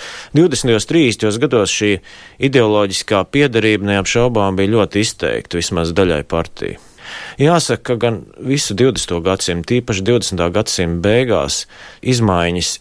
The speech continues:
ideoloģijās ir notikušas ļoti strauji, un būtībā atsevišķi pētnieki pat runā par ideoloģiju beigām, par to, ka pārveidojās, transformējās,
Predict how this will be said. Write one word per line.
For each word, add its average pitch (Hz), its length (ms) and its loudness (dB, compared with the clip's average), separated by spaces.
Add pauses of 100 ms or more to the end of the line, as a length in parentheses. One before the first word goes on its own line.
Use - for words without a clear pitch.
(120)
ideoloģijās 87 920 0
ir 101 80 0
notikušas 98 580 -2
ļoti 90 240 0
strauji, 101 560 0
un 92 360 -4
būtībā 90 500 0
atsevišķi - 520 -2
pētnieki 98 540 0
pat - 200 -8
runā 98 320 0
par 101 220 0
ideoloģiju 82 640 0
beigām, 87 640 0 (420)
par - 180 -20
to, 82 180 -4
ka - 160 -12
pārveidojās, 85 880 0
transformējās, 82 920 -2